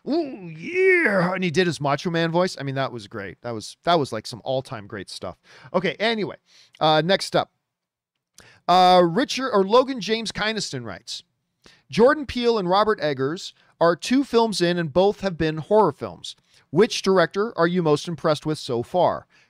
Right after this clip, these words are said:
Personally, I'd say Robert Eggers. It depends on, <laughs> on what your point of view is on The Lighthouse. <laughs> Anyway, um, personally, I'd say Eggers. I love The Witch and The Light-, Lighthouse. Uh, I also love Get Out, but was quite disappointed with Us. Now,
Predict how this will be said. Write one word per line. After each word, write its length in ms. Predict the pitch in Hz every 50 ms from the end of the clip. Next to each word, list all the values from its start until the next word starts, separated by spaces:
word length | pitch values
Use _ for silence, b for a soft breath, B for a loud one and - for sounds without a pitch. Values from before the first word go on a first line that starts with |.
| b -
Personally, 540 | - 262 330 320 - 277 262 240 226 233
I'd 160 | 214 196 190 -
say 140 | - 190
Robert 320 | 175 160 165 165 156 160 151 170
Eggers. 360 | 180 190 160 165 170 160 -
It 80 | 147
depends 320 | - 156 - 226 233 214 190
on, 180 | 185 170 156 -
<laughs> 60 | _
on 120 | - 208 180
what 240 | 131 - 220 - 196
your 240 | 165 180 165 143 135 b b b b b _
point 240 | - 208 202 196 180
of 80 | 170
view 240 | 143 170 185 180 165
is 260 | 156 151 147 135 - -
on 280 | 160 151 147 143 139
The 80 | 127 127
Lighthouse. 720 | 123 127 131 123 - - 147 120 117 - - - - - _
<laughs> 60 | -
Anyway, 300 | 170 160 143 127 117 113 B B B B B B B B B -
um, 340 | 165 165 165 165 165 165 - _ _ _ _ _ _ _
personally, 400 | - - 233 302 - - 262 240
I'd 140 | 233 226 185
say 200 | - 214 202 190
Eggers. 460 | 190 175 175 151 151 151 147 139 b b b b b
I 120 | - 156 156
love 260 | 160 185 226 233 226
The 80 | 262
Witch 380 | 247 226 208 202 196 - - -
and 140 | 185 175 170
The 40 | 165
Light-, 380 | 160 160 165 165 160 - - -
Lighthouse. 500 | 156 160 165 151 151 131 131 127 - b b b b b _ _ _ _ -
Uh, 200 | 156 151 151 151 -
I 140 | - 170 170
also 340 | - 196 240 285 - 311 233
love 300 | 196 175 185 185 165 139
Get 160 | 170 165 156
Out, 240 | 170 165 156 151 -
but 120 | 170 165
was 120 | 156 160
quite 260 | - - - 214 226 -
disappointed 520 | - 214 - 208 - - 185 175 170 160
with 260 | 147 139 143 139 - -
Us. 280 | - 131 101 - - b b b b b b -
Now, 380 | 180 196 190 170 151 147 -